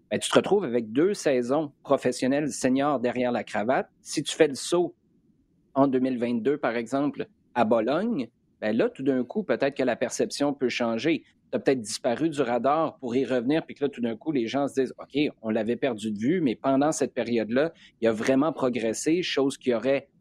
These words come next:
on présume, été moins le cas avec, euh, les moins de vingt-trois ans à Tottenham, par exemple. Mais, euh, ça va être intéressant, puis t'as raison.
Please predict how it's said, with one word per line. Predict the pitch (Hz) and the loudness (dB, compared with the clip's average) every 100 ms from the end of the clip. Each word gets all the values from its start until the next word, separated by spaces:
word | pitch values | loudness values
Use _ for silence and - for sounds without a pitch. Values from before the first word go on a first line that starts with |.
| _ | _
on | 131 127 | 0 2
présume, | - 120 113 143 131 | 2 0 2 2 0
été | - 131 | 0 2
moins | 123 135 143 | 2 2 0
le | 120 | -2
cas | - 135 | 0 0
avec, | 135 110 123 - | 0 -2 -4 -4
euh, | 110 | -4
les | 107 117 120 | -2 0 0
moins | 117 120 131 | 0 0 0
de | 117 | 0
vingt-trois | 127 123 117 117 110 107 | -2 -4 -2 -2 -2 -2
ans | 135 127 | -4 -2
à | - | -4
Tottenham, | 127 120 131 156 | -2 -2 -2 0
par | 143 117 | 0 -2
exemple. | 117 131 156 - - _ _ | 0 -2 -2 -6 -20 _ _
Mais, | 120 120 120 | 2 4 4
euh, | 120 117 120 | 2 0 -6
ça | - 131 | -2 0
va | 131 | 2
être | 139 | 0
intéressant, | 131 123 113 165 | 0 -2 0 -2
puis | 131 123 - - | -2 -4 -6 -2
t'as | 123 | 0
raison. | 123 113 143 | 2 2 -2